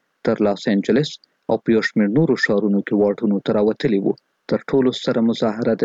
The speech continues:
چهارشنبې په شپه په هیوسټن کې وه. دا د جورج فلوید د زیږېدو او د مړینې ځای دی. په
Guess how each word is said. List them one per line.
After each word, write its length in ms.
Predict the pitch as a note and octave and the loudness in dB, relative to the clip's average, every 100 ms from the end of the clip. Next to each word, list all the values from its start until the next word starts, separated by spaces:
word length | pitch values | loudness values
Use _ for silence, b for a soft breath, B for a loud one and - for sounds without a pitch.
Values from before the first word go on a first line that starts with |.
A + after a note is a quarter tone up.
| G2+ | -2
چهارشنبې 540 | B2 A#2 - A2+ A2+ - | -2 -2 0 2 2 0
په 60 | A2+ | -2
شپه 180 | - C3 C#3+ _ _ _ - | -2 -4 -6 _ _ _ -4
په 60 | B2+ | -2
هیوسټن 440 | D3+ C3 - A2+ F#2+ - | 0 0 0 -2 -2 -2
کې 80 | A#2+ | -4
وه. 80 | - _ _ _ G#2+ | -4 _ _ _ -2
دا 80 | A#2+ B2+ | 0 2
د 120 | A#2+ G2 | 0 0
جورج 280 | A#2+ G#2 - - - | 2 0 -2 -16 -8
فلوید 360 | - B2+ B2 - - | -2 2 0 -2 -4
د 20 | - | -2
زیږېدو 520 | A2 - G#2 F#2+ B2+ D#3+ D#3 | -2 0 0 2 2 2 0
او 60 | A2 | -2
د 20 | A#2+ A2+ | -4 -2
مړینې 300 | A2 G#2 G#2+ | 0 2 2
ځای 180 | C#3+ G#2+ - | 0 -2 -2
دی. 100 | - - _ _ | -6 -6 _ _
په 60 | - | -2